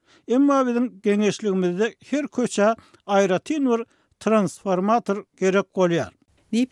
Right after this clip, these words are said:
Speaker 2: ýene bir ýaşaýjy gurrun berdi. Yerli ýaşaýjylar owalardaky elektrik energiýasynyň üpçünçiliginiň pet bolmagy zerarly, çyralaryň hem köplenç ýanman durýanlygyny aýdýarlar.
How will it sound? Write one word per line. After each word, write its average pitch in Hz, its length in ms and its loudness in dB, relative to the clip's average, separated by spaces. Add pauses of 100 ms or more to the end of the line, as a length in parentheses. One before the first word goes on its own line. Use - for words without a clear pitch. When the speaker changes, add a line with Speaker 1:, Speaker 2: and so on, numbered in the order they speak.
Speaker 2:
ýene 196 200 0
bir 180 80 0
ýaşaýjy 160 540 -2
gurrun 160 320 -4
berdi. 139 360 0 (240)
Yerli 165 260 0
ýaşaýjylar 240 640 -2
owalardaky 165 720 0
elektrik 208 500 -4
energiýasynyň 160 840 -4
üpçünçiliginiň 156 760 -6
pet 180 300 -6
bolmagy 147 360 -2
zerarly, 147 520 -2 (360)
çyralaryň 165 560 0
hem 175 160 -4
köplenç 170 640 -4
ýanman 156 480 -2
durýanlygyny 147 600 -4
aýdýarlar. 151 420 -2